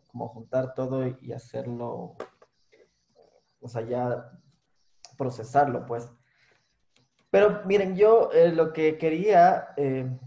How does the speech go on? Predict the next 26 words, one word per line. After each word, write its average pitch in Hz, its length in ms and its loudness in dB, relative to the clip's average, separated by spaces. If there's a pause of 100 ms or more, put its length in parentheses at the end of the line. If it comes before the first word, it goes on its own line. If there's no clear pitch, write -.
(140)
dado 143 320 -2
que, 123 340 -10 (260)
digamos, 127 400 -4
no 127 80 -2
hay 135 160 -2
ese 139 200 -4
material, 139 720 -2
quería 151 280 -4
conversar 147 440 -4
con 160 140 -8
ustedes 139 680 -4
respecto 127 1120 -6
al 127 260 -6
tema 135 380 -2
del, 123 920 -10 (1300)
o 127 80 -10
sea, 123 180 -8
porque 127 240 -12
creo - 200 -8
que 139 80 -8
es 127 60 -8
algo 135 220 -2
que 135 80 -8
es 131 60 -6
necesario 135 880 -6 (360)
conversarlo, 131 840 -6